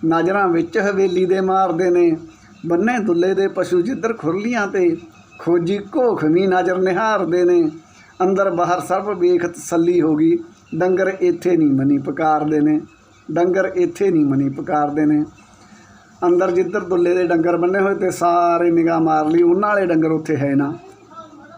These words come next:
ਇਹਨੇ ਵਿੱਚ ਹੀ ਫੱਤੂ ਮਰਾਸੀ ਲੋਕੋ, ਨਜ਼ਰ ਉਹਨਾਂ ਨੂੰ ਆਮਦਾ ਪਿਆ ਕੇ।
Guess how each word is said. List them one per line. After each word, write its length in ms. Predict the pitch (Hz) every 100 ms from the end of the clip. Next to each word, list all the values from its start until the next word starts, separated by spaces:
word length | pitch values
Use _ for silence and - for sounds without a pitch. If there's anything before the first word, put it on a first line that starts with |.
| - - 659 554 - - - -
ਇਹਨੇ 320 | 190 214 233
ਵਿੱਚ 260 | 220 196 -
ਹੀ 200 | 196 220
ਫੱਤੂ 420 | 214 170 180 180
ਮਰਾਸੀ 440 | 185 185 185 185 190
ਲੋਕੋ, 480 | 190 175 190 175 - - - 156
ਨਜ਼ਰ 320 | 170 185 196
ਉਹਨਾਂ 440 | 196 190 240 254
ਨੂੰ 240 | 247 233 -
ਆਮਦਾ 440 | 180 170 156 151
ਪਿਆ 520 | 151 185 180 175 175
ਕੇ। 300 | 170 175 165